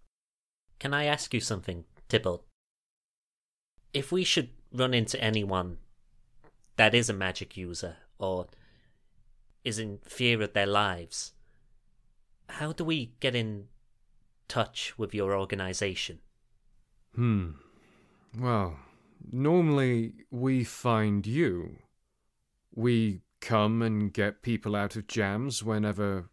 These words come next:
Speaker 2: we can, and it's usually down to us hearing about your problems. But if you wanted to find one of us, you'd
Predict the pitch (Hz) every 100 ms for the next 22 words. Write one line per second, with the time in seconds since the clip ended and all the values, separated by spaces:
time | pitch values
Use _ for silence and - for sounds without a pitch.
0 | _ 107 107 104 - - 113 104 104 151
1 | 135 _ _ _ _ _ _ _ _ -
2 | 135 147 151 - - 170 202 196 185 127
3 | 147 143 - - 135 123 - - - -
4 | - 131 120 117 104 107 107 - 104 135
5 | 147 - - 147 143 104 80 - - -
6 | - - - - - _ _ - - -
7 | 110 101 - - - - _ - 104 117
8 | 110 107 135 151 - 104 113 104 98 101
9 | 98 92 95 95 107 123 - 123 123